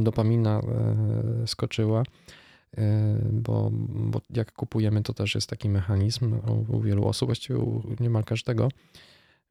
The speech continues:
Mm, no i, i wtedy, no, myślę sobie, że warto mieć tą taką świadomość, e, sobie jakieś założyć ramy takie, nie wiem, jakiegoś budżetu, że nie chcemy wydać więcej niż tyle, albo, albo właśnie, że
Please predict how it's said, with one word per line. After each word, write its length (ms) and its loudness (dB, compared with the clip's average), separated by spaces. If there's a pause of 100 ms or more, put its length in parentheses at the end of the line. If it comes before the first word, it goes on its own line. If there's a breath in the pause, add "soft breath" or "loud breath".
(140)
Mm, 440 2 (460)
no 420 2
i, 500 2
i 80 0
wtedy, 540 0 (360)
no, 240 0 (240)
myślę 260 -2
sobie, 280 2
że 240 2
warto 580 0
mieć 320 0
tą 120 0
taką 280 2
świadomość, 720 0
e, 460 -2
sobie 260 0
jakieś 460 -2
założyć 480 2
ramy 320 4
takie, 280 -10 (100)
nie 60 -6
wiem, 120 -4
jakiegoś 300 0
budżetu, 600 2
że 200 -4 (280)
nie 180 0
chcemy 260 0
wydać 280 2
więcej 340 2
niż 180 0
tyle, 260 0 (280 loud breath)
albo, 800 0
albo 240 -2
właśnie, 380 0
że 420 2